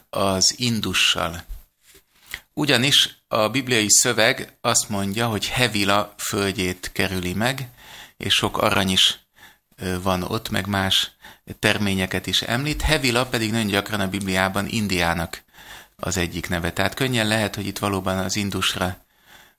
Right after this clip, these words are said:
gondol a szerző, a Gihont pedig Josephus Flavius Filon, tehát korabeli zsidó magyarázók a Nílusnak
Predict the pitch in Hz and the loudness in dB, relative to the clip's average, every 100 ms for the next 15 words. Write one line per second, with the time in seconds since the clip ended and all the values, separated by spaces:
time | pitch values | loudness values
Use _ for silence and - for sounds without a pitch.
0 | - 107 101 98 95 92 - 123 127 151 | -10 -4 -2 0 0 2 2 2 2 0
1 | 131 - - - - 151 160 120 131 135 | 0 -4 -8 -6 -2 0 2 2 0 0
2 | - 117 101 98 - - _ _ - - | 0 0 2 -2 -4 -16 _ _ -20 -20
3 | _ - - 113 113 104 107 - 104 98 | _ -20 -6 -2 0 0 0 4 4 4
4 | 104 98 - - - - 113 104 98 98 | 2 2 2 0 -2 0 2 4 2 0
5 | - _ - 98 - 107 98 98 98 104 | -6 _ -2 -2 0 -2 0 0 0 0
6 | 98 95 - - - - - - 113 104 | 0 -2 -4 -16 -16 -16 -18 -6 0 2
7 | 104 95 92 92 131 127 - 104 113 127 | 2 2 2 2 0 0 -2 -2 0 2
8 | 104 92 - 87 - | 2 0 0 -2 -4